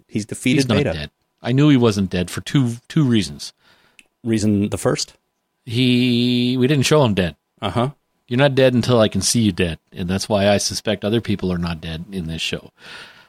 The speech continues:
Speaker 2: uh, or in related shows. Unless I see you dead,
Speaker 1: <laughs> Yeah.
Speaker 2: you're not dead. First. Second of all, we've never seen Beta without his mask. He, they're not gonna kill him off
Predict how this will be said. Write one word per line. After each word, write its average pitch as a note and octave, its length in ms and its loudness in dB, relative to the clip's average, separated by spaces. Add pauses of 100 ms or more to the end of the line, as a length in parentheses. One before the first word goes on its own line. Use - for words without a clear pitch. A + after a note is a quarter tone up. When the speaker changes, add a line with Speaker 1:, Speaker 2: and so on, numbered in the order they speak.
(160)
Speaker 2:
uh, E2+ 460 -8 (440)
or G#2+ 160 -2
in G2 420 -4
related F#2 380 -2
shows. D2+ 400 -6 (480)
Unless G#3 240 2
I F#3+ 80 4
see F#3 200 4
you F#3+ 180 6
dead, D#3 360 4 (100)
Speaker 1:
<laughs> - 120 -20
Yeah. F#2 320 -4
Speaker 2:
you're A#2 140 0
not A2 160 2
dead. F#2+ 200 -2 (680)
First. - 500 -2 (300)
Second F3 420 2
of A2+ 100 4
all, G2+ 360 4 (340)
we've A2+ 160 2
never A#2+ 260 6
seen A2+ 220 2
Beta G#2 220 2
without F#2+ 220 0
his D#2 120 -4
mask. D#2 460 -6 (1600)
He, B2 160 -4
they're A2+ 220 2
not A#2 400 4
gonna A#2+ 180 2
kill A2+ 260 2
him A#2+ 160 2
off G2+ 460 2